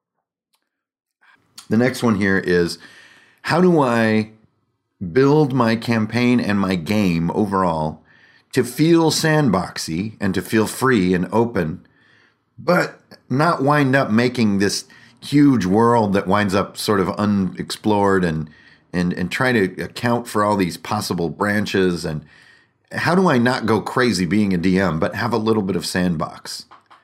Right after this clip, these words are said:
This was kind of the question, you know, and how do I blend it with, you know, sometimes I want my adventures to be, you know, like a water slide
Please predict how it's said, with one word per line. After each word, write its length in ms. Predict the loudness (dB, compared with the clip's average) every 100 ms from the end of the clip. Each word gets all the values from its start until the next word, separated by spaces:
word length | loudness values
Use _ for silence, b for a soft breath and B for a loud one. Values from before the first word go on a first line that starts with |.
| b b b _
This 140 | -6 -4
was 100 | -2
kind 200 | -2 -2
of 40 |
the 60 | -2
question, 540 | -4 -6 -6 -12 -12 -6
you 100 | -2
know, 240 | -2 -2 B B
and 160 | -2 0
how 140 | 2
do 100 | 2
I 100 | 2
blend 380 | 2 2 4 4
it 160 | 2 2
with, 260 | 0 0 B B
you 80 | 0
know, 140 | 0 2
sometimes 480 | 0 0 0 0
I 60 | 2
want 200 | 2 0
my 120 | -2
adventures 500 | -2 -2 -2 -2 -4
to 80 | -4
be, 260 | -4 -4 -6 B B
you 80 | 0
know, 120 | 0
like 200 | 0 0
a 40 |
water 300 | 0 0 0
slide 480 | -2 -6 -4 -6 -8